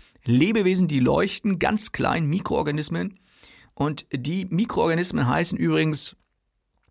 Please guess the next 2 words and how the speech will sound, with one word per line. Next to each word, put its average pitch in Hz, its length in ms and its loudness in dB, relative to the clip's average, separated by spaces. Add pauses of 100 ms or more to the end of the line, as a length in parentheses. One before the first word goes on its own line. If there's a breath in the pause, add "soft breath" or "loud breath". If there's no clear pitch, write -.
(800 soft breath)
Noctiluca 196 1800 2 (880)
scintillans. 135 1400 0